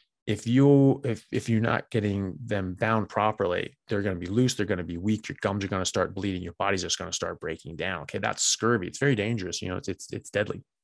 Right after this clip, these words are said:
Okay. How does vitamin C play a role in that? Vitamin C catalyzes a reaction that hydrolyzes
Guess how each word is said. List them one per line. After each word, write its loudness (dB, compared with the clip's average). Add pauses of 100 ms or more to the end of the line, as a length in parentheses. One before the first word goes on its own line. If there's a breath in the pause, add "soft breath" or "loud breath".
(680)
Okay. -4 (1700 loud breath)
How 2
does 2
vitamin 2
C -4
play -4
a -4
role -2
in -6
that? -8 (260 soft breath)
Vitamin 4
C 2 (480)
catalyzes 2
a -8
reaction -4 (300)
that 0 (440)
hydrolyzes 0